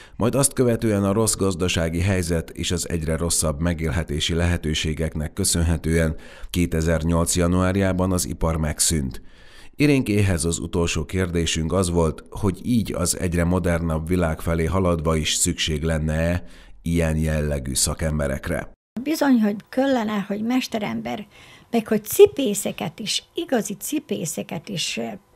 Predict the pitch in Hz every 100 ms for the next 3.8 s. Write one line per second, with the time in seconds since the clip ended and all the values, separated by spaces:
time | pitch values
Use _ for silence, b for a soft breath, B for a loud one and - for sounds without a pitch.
0 | - 277 285 214 160 - 208 214 214 -
1 | - B B B B B 202 190 190 220
2 | _ _ - 262 220 202 196 _ - 247
3 | 180 147 131 - - - 151